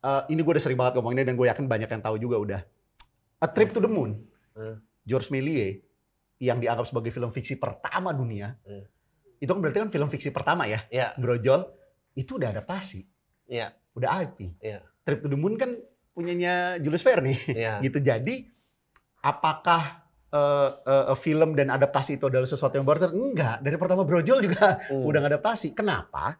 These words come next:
Speaker 1: Nah, ini dulu, kebutuhan film mengadaptasi sesuatu awalnya basic dasarnya nggak pernah bisnis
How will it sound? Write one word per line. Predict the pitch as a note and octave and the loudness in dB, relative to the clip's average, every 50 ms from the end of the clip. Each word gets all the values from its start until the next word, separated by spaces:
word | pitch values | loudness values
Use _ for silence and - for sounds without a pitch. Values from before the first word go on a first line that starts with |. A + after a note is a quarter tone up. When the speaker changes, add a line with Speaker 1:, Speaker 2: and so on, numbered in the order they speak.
| _ - _ | _ -20 _
Speaker 1:
Nah, | B2+ C#3+ D3 | -4 -4 -2
ini | D#3 D#3+ F3+ | -2 -2 -4
dulu, | F3+ A#3+ A3+ F#3+ E3+ - - _ _ _ _ _ | -4 -2 -2 -2 -2 -4 -10 _ _ _ _ _
kebutuhan | _ - G3 E3 F3 G3+ G3 B3 A3 B3 C4+ B3+ B3 | _ -4 -2 0 0 -2 -2 -4 -2 -2 -2 -2 -4
film | B3 - G3 F#3+ F#3+ G3 F#3+ F#3 | -4 -2 0 2 2 2 2 0
mengadaptasi | F3+ F3+ F3+ F3+ F3+ F3 E3 D3+ E3 - - A3 A3 - G3+ | -2 -2 -2 -2 -2 -2 0 0 -2 0 -2 -4 -2 -2 -4
sesuatu | E3 E3 - - B2 G#2 G2 - F3 - _ | -4 -4 -2 -2 -2 -4 -4 -8 -12 -14 _
awalnya | - - F3+ F#3 G3+ G3+ F3+ A3+ B3 C4 A#3 | -10 -10 -6 -4 -4 -4 -4 -4 -6 -2 2
basic | F#3+ F3+ - E3 | 2 2 2 4
dasarnya | D#3+ E3 C#3 F#3+ F#3 G#3+ A3 | 0 0 2 2 0 0 2
nggak | F3 D#3+ D#3 | 2 0 0
pernah | E3 D#3+ E3 D3 | 0 -4 -4 -4
bisnis | F3+ F#3+ F#3+ - D3 B2 A2+ - - - | -4 -6 -6 -6 -6 -6 -6 -6 -10 -12